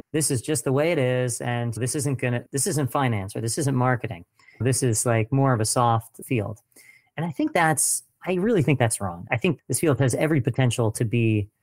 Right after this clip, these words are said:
as, as rigorous as finance or other fields. And I think there's gaps. Of course, we're trying to, we're trying to make sure that the data is all shared and in order and ubiquitous and all that. And that's one gap.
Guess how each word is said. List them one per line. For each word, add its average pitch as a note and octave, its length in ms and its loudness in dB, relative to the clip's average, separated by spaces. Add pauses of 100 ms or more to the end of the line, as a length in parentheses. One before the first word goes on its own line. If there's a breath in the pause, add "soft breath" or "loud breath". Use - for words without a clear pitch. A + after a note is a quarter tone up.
(600)
as, A#2+ 640 2 (400)
as C3 300 2
rigorous A2 560 0
as A2+ 200 -2
finance A2+ 640 -4
or A2 240 0
other A2+ 220 2
fields. C3 460 -4 (720 loud breath)
And D3 520 2
I C#3 60 0
think D#3+ 380 0
there's E3 180 -2
gaps. D3+ 500 -4
Of B2 120 -6
course, D3 320 0
we're D3 140 0
trying C3+ 240 0
to, A2+ 440 0
we're C3+ 140 -2
trying C3 180 0
to A#2 60 0
make A2+ 260 -2
sure A2+ 320 -4
that G#2+ 160 -4
the G#2 80 -10
data B2 360 2
is G#2 140 -4
all G#2 400 -2
shared A#2+ 360 0
and G#2+ 100 -2
in A2 80 -2
order B2 300 0
and G2+ 80 -2
ubiquitous B2+ 380 0
and C#3 60 2
all C#3 120 2
that. A2+ 100 4
And D3+ 100 2
that's A#3 160 0
one C#3 180 4
gap. G2+ 260 -4